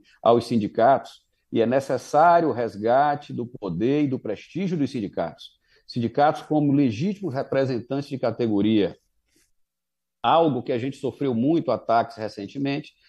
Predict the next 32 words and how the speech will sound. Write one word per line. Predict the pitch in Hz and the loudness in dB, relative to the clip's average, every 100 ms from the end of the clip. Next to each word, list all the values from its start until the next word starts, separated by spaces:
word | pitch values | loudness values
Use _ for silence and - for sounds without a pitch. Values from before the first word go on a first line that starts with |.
| _ | _
e | 143 | -2
a | 147 | 0
gente | 131 139 _ _ _ _ _ - | 0 -6 _ _ _ _ _ -2
luta | 147 160 233 - 107 92 | 4 6 4 2 -2 -2
agora | 107 110 123 | -2 -2 -2
por | 120 120 | -2 -4
esse | 131 | -4
reconhecimento. | 123 135 123 120 127 104 90 - _ - - | -6 -8 -6 -8 -6 -6 -6 -10 _ -18 -4
E | 180 | 0
um | 202 | 2
desses | 170 175 123 | 2 0 0
reconhecimentos, | 135 131 123 117 98 120 202 - | -2 0 -2 -2 -2 0 0 -2
deputado, | 120 107 92 87 85 | -4 -2 0 0 0
do | 120 | -4
prestígio | 120 107 - 220 226 | -4 -8 -6 -4 -4
dos | 135 113 | -4 -6
sindicatos | 104 95 - 175 180 - _ _ _ _ _ _ - | -8 -8 0 0 0 -6 _ _ _ _ _ _ -4
é | 220 | -2
o | 269 | 0
mandato | 262 214 226 | 0 2 2
classista. | 226 - - 202 214 - 85 _ _ _ _ _ _ _ _ - | 0 -6 -4 -10 -10 -12 -14 _ _ _ _ _ _ _ _ 0
Hoje, | 180 254 160 131 92 - | 4 4 4 2 -2 -2
no | 185 202 | 0 0
serviço | 220 190 160 226 208 | 2 2 2 2 -2
público | - 220 190 - | 0 0 0 -2
federal, | 190 170 175 | 0 2 2
nós | 220 190 | 2 -2
não | 240 | -2
temos | 220 - 208 262 190 | -6 -4 -2 0 -2
um | 143 | -4
mandato | 143 127 120 | -2 -2 -2
classista. | 113 107 - 90 - | -4 -6 -6 -12 -12